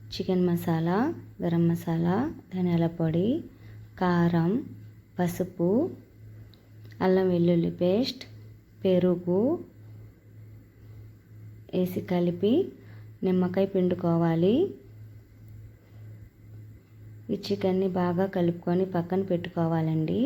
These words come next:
ఇది చాలా ఈజీ అండి. బిర్యానీ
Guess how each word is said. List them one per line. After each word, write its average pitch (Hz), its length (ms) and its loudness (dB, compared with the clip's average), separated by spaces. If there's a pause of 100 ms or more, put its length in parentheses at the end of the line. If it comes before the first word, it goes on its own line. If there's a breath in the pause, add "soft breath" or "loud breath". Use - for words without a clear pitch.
(800 loud breath)
ఇది 185 140 -2 (120)
చాలా 175 320 2 (240)
ఈజీ 190 260 2 (120)
అండి. 170 260 2 (800 loud breath)
బిర్యానీ 190 420 2